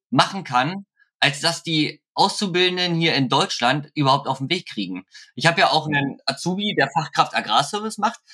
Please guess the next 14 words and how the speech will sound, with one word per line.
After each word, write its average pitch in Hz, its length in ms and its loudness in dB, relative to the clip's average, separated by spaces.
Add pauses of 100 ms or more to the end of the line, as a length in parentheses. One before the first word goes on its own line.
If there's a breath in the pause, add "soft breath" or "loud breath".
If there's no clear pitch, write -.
(280 loud breath)
Ja, 131 280 6
die 120 140 -4
lernen 147 300 4
das 214 180 -4
alles 127 420 0
mit 143 220 0
Isobus-Steuerung 123 1080 2
und 135 280 0
Ähnlichem, 135 460 2
aber 131 420 4 (320)
so 123 120 2
richtig 185 400 0
mal 135 180 4
reingehen 160 720 2